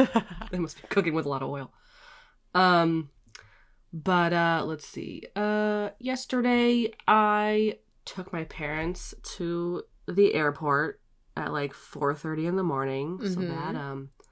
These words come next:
Speaker 1: so that started my day off bright and early.
Speaker 2: <laughs>
Speaker 1: Um,
Speaker 2: On a Saturday.
Speaker 1: but then, uh, yeah, on a Saturday. It wasn't too bad,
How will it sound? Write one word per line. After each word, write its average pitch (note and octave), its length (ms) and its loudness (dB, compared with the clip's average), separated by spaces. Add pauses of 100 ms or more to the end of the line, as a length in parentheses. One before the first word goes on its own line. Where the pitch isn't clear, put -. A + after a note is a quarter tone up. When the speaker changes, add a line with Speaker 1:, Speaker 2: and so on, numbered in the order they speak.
(480)
Speaker 1:
so - 120 -4
that C4 100 -2
started F#3+ 260 4
my D#3+ 140 8
day D3+ 140 2
off C#3+ 220 2
bright D3 200 0
and D3 100 0
early. C#3+ 320 -2 (240)
Speaker 2:
<laughs> B3+ 220 8
Speaker 1:
Um, C4+ 600 6 (760)
Speaker 2:
On E3+ 140 0
a E3+ 60 -4
Saturday. D#3 540 0
Speaker 1:
but G#3 200 4
then, F#3 280 8
uh, F3 160 4 (600)
yeah, A3+ 140 8
on A#3 80 8
a A#3+ 60 8
Saturday. D#3+ 560 6
It F#3 60 6
wasn't D4 220 8
too D#4+ 140 8
bad, D3+ 400 4